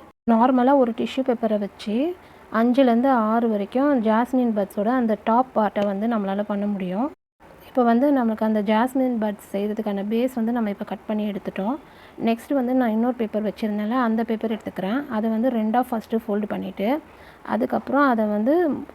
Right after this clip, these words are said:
த்ரீ ஈக்குவல் பார்ட்ஸ் வர மாதிரி ஃபோல்டு பண்ணிட்டு, சைடு, நாலு சைடும் வந்து கட் பண்ணி எடுத்துருங்க. அப்போ தான் வந்து நமக்கு தனித்தனியா அது கிடைக்கும். அதுக்கப்புறம் வந்து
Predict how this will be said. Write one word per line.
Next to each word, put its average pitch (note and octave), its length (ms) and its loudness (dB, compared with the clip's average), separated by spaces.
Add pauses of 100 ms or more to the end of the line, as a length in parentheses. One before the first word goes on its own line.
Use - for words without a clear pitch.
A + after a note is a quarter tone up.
(140)
த்ரீ C#4 140 2 (120)
ஈக்குவல் B3 340 0
பார்ட்ஸ் G3+ 320 0
வர G3+ 120 0 (100)
மாதிரி A3 220 0 (320)
ஃபோல்டு A#3 320 0
பண்ணிட்டு, F#3+ 380 -4 (600)
சைடு, B3 260 6 (140)
நாலு B3+ 340 4
சைடும் A#3+ 380 0
வந்து A3 260 -2
கட் G#3+ 220 -4
பண்ணி G#3+ 260 0
எடுத்துருங்க. F#3+ 400 -6 (260)
அப்போ G#3+ 240 -2
தான் B3+ 220 0
வந்து G#3+ 200 -2 (100)
நமக்கு G3+ 240 -2
தனித்தனியா A3 500 -4
அது G3 180 -4
கிடைக்கும். G3+ 440 -4 (560)
அதுக்கப்புறம் A#3+ 560 0
வந்து G#3+ 260 -2